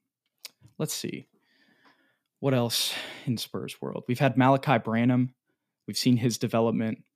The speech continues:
definitely. What are, what are kind of your thoughts on him being a point guard? 'Cause I've seen, I wanna say I've seen M Easy talk about it a little bit,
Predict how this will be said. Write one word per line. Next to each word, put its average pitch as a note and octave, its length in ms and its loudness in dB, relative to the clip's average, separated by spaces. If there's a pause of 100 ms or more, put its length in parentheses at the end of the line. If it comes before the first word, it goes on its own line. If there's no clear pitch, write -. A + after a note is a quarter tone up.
(160)
definitely. A2 480 -4
What E3 200 4
are, A#3 100 8
what F#3+ 140 6
are C#4 80 4
kind C4 200 4
of C#3+ 80 2
your C#3 160 4
thoughts C#3 400 2
on B2 160 2
him C3+ 240 4
being B2 180 4
a G2 60 -4
point A#2+ 300 -2
guard? F#2 220 -6
'Cause A2+ 140 -4
I've C#3 140 4
seen, F3 400 4 (180)
I C3 60 2
wanna D3 160 4
say E3 160 2
I've B2+ 80 2
seen A#2+ 180 0
M A#2+ 160 2
Easy G#2+ 280 -2
talk - 260 -4
about G2+ 180 -6
it G#2 80 -8
a G#2 40 -6
little G2+ 200 -6
bit, F#2 240 -6